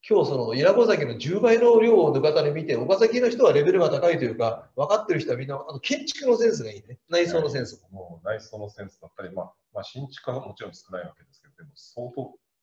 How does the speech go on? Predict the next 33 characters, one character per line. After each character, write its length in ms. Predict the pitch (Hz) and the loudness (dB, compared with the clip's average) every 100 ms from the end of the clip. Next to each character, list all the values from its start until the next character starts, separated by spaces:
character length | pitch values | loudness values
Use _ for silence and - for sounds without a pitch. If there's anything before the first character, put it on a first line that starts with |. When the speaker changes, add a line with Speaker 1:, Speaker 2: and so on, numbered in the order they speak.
| _ | _
Speaker 2:
い 60 | - | -18
け 100 | 107 | -16
て 100 | - | -14
ま 80 | - | -12
す 80 | - | -4
ね。 60 | |
Speaker 1:
リ 60 | 185 | 4
ノ 60 | 226 | 6
ベ 120 | 262 | 6
ー 20 | 247 | 4
シ 120 | 208 | 2
ョ 40 | |
ン 40 | 135 | -2
の 80 | |
セ 140 | 120 165 | -4 -4
ン 40 | |
ス 100 | - | -4
が 80 | 110 | -6
い 60 | 120 | -4
け 100 | 156 | 0
て 60 | |
ま 100 | 151 | 0
す 80 | - | -2
よ 80 | 82 | -6
ね。 80 | - | -8
Speaker 2:
は 40 | |
い。 20 | |
Speaker 1:
窓 240 | 127 143 175 | 0 2 4
枠 200 | 185 180 | 4 4
の 80 | 147 | 0
色 200 | 160 160 | 2 0
か 140 | 107 | -2
ら、 380 | 101 - - | -4 -10 -16